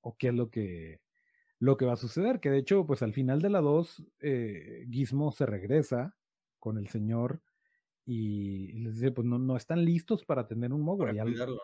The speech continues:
Speaker 2: ¿no?
Speaker 1: a lo mejor en algún momento, o sea, porque ve que se encariñó y ve que, que aprendió cosas, que estuvo viendo la tele y así como que,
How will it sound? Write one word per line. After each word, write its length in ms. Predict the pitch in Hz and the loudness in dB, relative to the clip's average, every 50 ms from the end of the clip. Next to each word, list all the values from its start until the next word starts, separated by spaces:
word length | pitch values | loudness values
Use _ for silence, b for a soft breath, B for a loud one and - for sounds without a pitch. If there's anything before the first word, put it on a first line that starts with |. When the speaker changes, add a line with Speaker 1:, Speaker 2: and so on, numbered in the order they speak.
| 98 107 | -12 -14
Speaker 2:
¿no? 200 | 127 165 - _ _ _ _ - | -16 -16 -16 _ _ _ _ 0
Speaker 1:
a 100 | 156 147 | 2 2
lo 120 | 143 139 | 4 2
mejor 320 | 143 139 - - 165 170 | 2 0 2 2 2 0
en 80 | 185 185 | 2 0
algún 220 | 180 180 170 180 175 | 0 2 2 2 2
momento, 520 | 180 185 185 185 180 165 151 - 156 165 165 | 2 2 2 2 2 2 2 2 0 0 0
o 80 | 131 - | -2 -4
sea, 100 | 107 110 | -6 -4
porque 240 | - 117 - 127 120 | -4 -4 -2 0 0
ve 200 | 117 120 120 - | 0 0 0 0
que 100 | - - | -2 -2
se 80 | - 156 | -2 -2
encariñó 600 | 135 120 113 104 104 110 110 113 117 117 117 117 | -2 -2 -2 -2 0 0 0 0 0 0 0 0
y 80 | 117 110 | 0 0
ve 160 | 104 104 - | -2 -4 -4
que, 260 | - 123 123 117 113 b b b b b b b b b b - | -2 -2 -2 -2 -4 b b b b b b b b b b 0
que 80 | 135 127 | 0 0
aprendió 480 | 113 135 127 127 131 127 127 123 - | 2 0 0 0 2 2 0 0 0
cosas, 400 | - 135 127 123 - 135 123 - | 0 0 2 2 2 0 -2 -2
que 100 | - 110 | -4 -8
estuvo 240 | 107 - 113 113 117 | -6 -4 -2 -2 0
viendo 260 | 113 117 117 127 120 117 | 0 0 0 0 0 0
la 160 | 117 113 - | -2 -2 -2
tele 280 | - 113 113 113 113 110 | -2 -2 0 0 0 0
y 60 | 104 | -2
así 160 | 104 - 113 | -4 -4 -4
como 220 | 107 131 131 123 - | -2 -2 -2 -2 -2
que, 300 | - 101 90 87 90 | -4 -6 -6 -8 -12